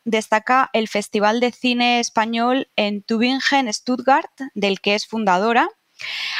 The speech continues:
Además, ha coeditado volúmenes como el cortometraje español de dos mil a dos mil quince, Tendencias y ejemplos y Cineastas emergentes, mujeres en el cine hispánico del siglo veintiuno.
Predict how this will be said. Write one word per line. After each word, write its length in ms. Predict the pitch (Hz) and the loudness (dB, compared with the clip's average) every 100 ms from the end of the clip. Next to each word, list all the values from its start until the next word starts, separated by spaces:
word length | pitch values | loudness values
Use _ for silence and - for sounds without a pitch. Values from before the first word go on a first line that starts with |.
| - - | -8 0
Además, 640 | 220 240 247 277 302 - - | 2 4 4 4 0 -4 0
ha 180 | 240 240 | 0 2
coeditado 560 | 254 247 247 247 240 | 2 2 2 2 2
volúmenes 640 | 233 226 247 262 277 320 339 | 2 2 2 2 2 2 0
como 440 | 226 214 202 196 | -2 2 2 2
el 220 | - 214 - | 0 -2 0
cortometraje 760 | 208 208 202 196 208 214 - | -2 -2 -4 -2 0 0 -2
español 680 | 226 - 214 240 320 349 349 | -6 -2 -2 0 -2 -2 -4
de 120 | 202 | -2
dos 180 | 190 190 | 0 0
mil 200 | 202 214 | -2 0
a 80 | 196 | 0
dos 140 | 190 | 0
mil 220 | 196 196 185 | -4 -6 -4
quince, 580 | 254 285 311 - 330 415 - _ - - - - | 0 2 0 0 -2 -2 -8 _ -10 -10 -10 -4
Tendencias 760 | - 220 220 240 247 233 220 - | -2 0 0 2 2 4 2 -2
y 60 | |
ejemplos 920 | 208 - 262 302 302 262 330 381 - - - - - _ _ | -4 0 0 0 0 0 0 -4 -10 -12 -14 -14 -16 _ _
y 240 | 254 269 | 2 2
Cineastas 580 | 277 247 190 202 - 262 | 2 2 2 2 0 -2
emergentes, 840 | 254 208 - 214 220 220 247 262 - | -2 -2 -2 -4 -2 0 0 -2 -2
mujeres 460 | 220 214 226 247 247 | -2 0 2 0 0
en 80 | |
el 120 | 208 196 | -2 -2
cine 500 | - 220 240 247 - | -2 0 2 0 -2
hispánico 640 | 196 - 202 220 262 294 | -6 0 0 0 0 0
del 160 | 214 185 | 0 0
siglo 340 | - 208 226 | -4 0 0
veintiuno. 680 | 214 196 - 180 185 165 165 | 0 -4 -4 -2 0 -2 -4